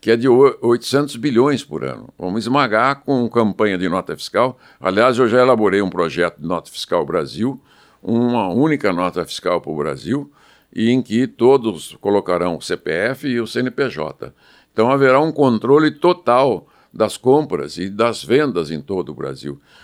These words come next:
que depois você pode cruzar com o imposto de renda. Até o futuro podemos fazer um imposto de renda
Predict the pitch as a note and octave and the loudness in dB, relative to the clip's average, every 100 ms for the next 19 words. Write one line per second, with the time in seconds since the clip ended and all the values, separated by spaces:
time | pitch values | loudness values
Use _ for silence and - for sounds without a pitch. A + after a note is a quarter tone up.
0 | _ - A2 B2 C3+ D3+ - B2 C3 C#3+ | _ -6 -2 0 0 0 0 0 2 2
1 | C#3 C#3 A#2 G#2 A#2+ C3+ C3+ B2 B2+ D3 | 2 0 0 2 0 0 -2 0 -2 -2
2 | D#3 B2+ A#2 E2+ - C#3+ E3 - _ - | -2 0 0 -4 -2 0 0 -2 _ -20
3 | _ - G#2 B2+ F2 B2+ D#3 D#3 C#3 A2 | _ -10 -6 -6 -2 2 2 4 2 4
4 | C3+ C3 A#2+ G#2+ B2 C#3 A2+ D#3 F3 D3+ | 2 2 0 2 2 0 0 2 2 0
5 | A2+ F2 F2 G2+ D3 | -4 -2 -2 0 -4